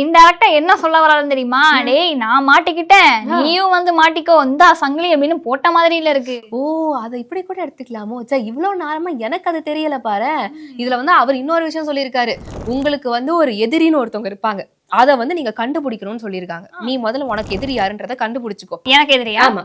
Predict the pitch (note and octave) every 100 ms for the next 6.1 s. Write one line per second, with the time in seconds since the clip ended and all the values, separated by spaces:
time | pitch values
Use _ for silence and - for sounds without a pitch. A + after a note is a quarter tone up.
0 | _ C4+ B3 A#3 A3 G#3+ B3+ F#3 - _
1 | C4+ E4 G#4+ G#4+ F4 D#4+ F#4 F4 C4+ C#4
2 | A#3 A#3 B3 F#3+ F#3 F3+ G3 G3+ G3 G#3
3 | A3 G#3 G3+ F#3+ F#3 G#3+ B3 B3 A#3+ -
4 | - F#3 G#3+ F#3+ - _ G3+ G3+ F#3 F#3
5 | B3 A3+ F#3 - E3 _ _ - A#3 A3+
6 | G#3